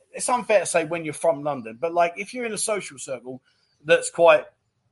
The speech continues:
you know, laddish and all that, you've gotta be quick on your humour. If you're not, you're gonna get nailed, aren't you? You know what I mean?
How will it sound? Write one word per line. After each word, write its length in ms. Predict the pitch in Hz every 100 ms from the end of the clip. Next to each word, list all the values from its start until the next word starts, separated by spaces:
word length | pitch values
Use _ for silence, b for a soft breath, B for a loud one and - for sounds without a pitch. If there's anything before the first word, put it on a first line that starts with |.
| _
you 120 | 156
know, 160 | 147 139
laddish 600 | 151 160 156 156 147 147
and 80 | 151
all 60 |
that, 140 | 151 151
you've 160 | 165
gotta 220 | 135 196 147
be 120 | 139
quick 200 | 175 165
on 100 | 139
your 80 | 120
humour. 260 | 110 143 123
If 140 | -
you're 100 | 180
not, 260 | 214 151 160
you're 120 | 170
gonna 140 | 180
get 200 | 139 120
nailed, 300 | 156 135 117
aren't 100 | 139
you? 80 | 117
You 80 | 117
know 140 | 143
what 80 | 143
I 20 |
mean? 160 | 123